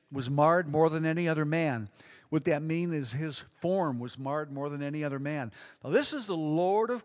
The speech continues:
God of glory, robing Himself in flesh. And what were His words, His last words on the cross?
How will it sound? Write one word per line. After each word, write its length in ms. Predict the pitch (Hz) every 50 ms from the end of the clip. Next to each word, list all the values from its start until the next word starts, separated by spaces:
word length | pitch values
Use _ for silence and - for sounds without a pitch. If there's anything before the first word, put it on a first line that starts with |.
| _ 160 135
God 340 | - 180 175 190 202 214 202
of 160 | 180 156 139
glory, 540 | 156 175 214 233 226 196 156 139 139 139 131 - _ - - _ _ _ _
robing 560 | 135 135 143 151 185 214 233 247 202 220 214
Himself 540 | 208 214 208 - - - 196 196 196 - -
in 80 | 175 151
flesh. 580 | - - - - 196 165 147 - - - - _ _ - - - - - _ - _ _ _ _ _ _ _ _ _ _ _ _ _
And 240 | 190 175 165 151 131 113
what 300 | - 190 202 247 269 -
were 160 | 233 240 226
His 220 | 220 247 220 180
words, 460 | 190 180 180 190 208 226 240 226 185 180
His 200 | 175 147 123 143
last 360 | 180 185 190 208 214 - -
words 380 | 180 175 190 196 220 208 175 185
on 140 | 196 185 170
the 60 | 165
cross? 500 | - - 180 180 185 190 208 226 -